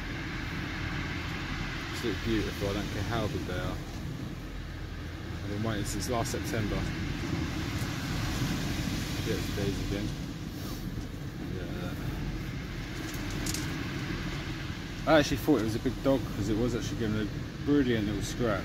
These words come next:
Obviously these do scrap good anyway. But yeah, well chuffed for that. See if we get any big ones. <coughs>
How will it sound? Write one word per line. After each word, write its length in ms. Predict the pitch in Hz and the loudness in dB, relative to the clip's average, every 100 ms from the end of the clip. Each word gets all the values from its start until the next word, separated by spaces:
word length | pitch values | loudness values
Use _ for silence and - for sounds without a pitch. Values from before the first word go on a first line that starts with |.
| - | -2
Obviously 320 | 101 104 92 107 | -2 -2 0 2
these 240 | 123 - | 4 4
do 120 | 117 | 2
scrap 300 | 107 - 104 - | 2 2 2 2
good 140 | 117 113 | 0 2
anyway. 400 | 117 92 92 110 - - - - - - - - - | 2 4 2 2 0 -4 -4 -4 -4 -2 -2 -4 -4
But 100 | - 101 | -2 0
yeah, 120 | 98 92 - - - - - - - - - - - - - - | 2 0 -2 -4 -4 -4 -4 -4 -4 -4 -4 -2 0 0 -2 0
well 220 | 120 123 | 4 6
chuffed 300 | 110 117 101 - | 6 2 0 0
for 60 | |
that. 200 | 98 95 - - - - - - - - - - - | 2 2 0 -2 -2 -2 -2 -2 -4 -4 -4 -4 2
See 260 | - - | 8 10
if 120 | 170 170 | 10 10
we 60 | |
get 160 | 170 151 | 10 10
any 80 | 151 | 12
big 180 | 147 131 | 10 12
ones. 520 | 139 139 135 - - - - - - - - - - - - - - - - - - - - - - - - - - - - - - - - - - - - | 12 12 10 6 6 8 8 10 8 6 2 0 2 0 -2 -2 -4 -6 -6 -4 0 4 8 8 6 -4 -6 -8 -10 -10 -6 0 4 6 4 0 -4 2 6
<coughs> 460 | - 185 - 135 | 8 10 10 10